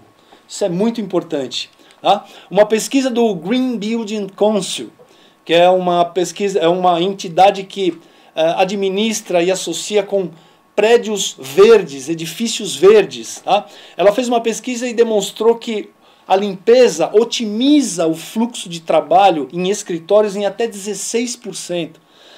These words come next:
Nas fábricas, a otimização da produtividade é até maior, quarenta por cento.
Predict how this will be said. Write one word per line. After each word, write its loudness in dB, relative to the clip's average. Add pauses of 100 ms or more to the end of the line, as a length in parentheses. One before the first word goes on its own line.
(160)
Nas 2
fábricas, 4 (160)
a 2
otimização 0
da 6
produtividade -2
é 2
até -2
maior, 2
quarenta -2
por -14
cento. -8